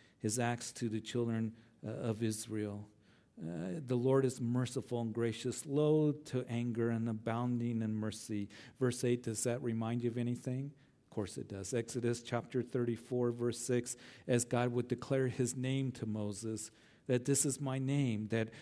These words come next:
I am one that's merciful and gracious and slow to anger and abounding in mercy.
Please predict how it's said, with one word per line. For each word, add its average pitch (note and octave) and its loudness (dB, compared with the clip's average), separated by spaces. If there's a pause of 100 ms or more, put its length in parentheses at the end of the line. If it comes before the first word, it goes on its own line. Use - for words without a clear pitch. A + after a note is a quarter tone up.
(140)
I C3 2
am B2+ 2
one B2+ 0
that's A#2 -2
merciful B2+ 0
and B2 0
gracious B2+ 2
and A#2+ 0
slow C3 2
to B2+ -2
anger C3 2
and A#2 2
abounding C#3 0
in B2+ 0
mercy. B2 0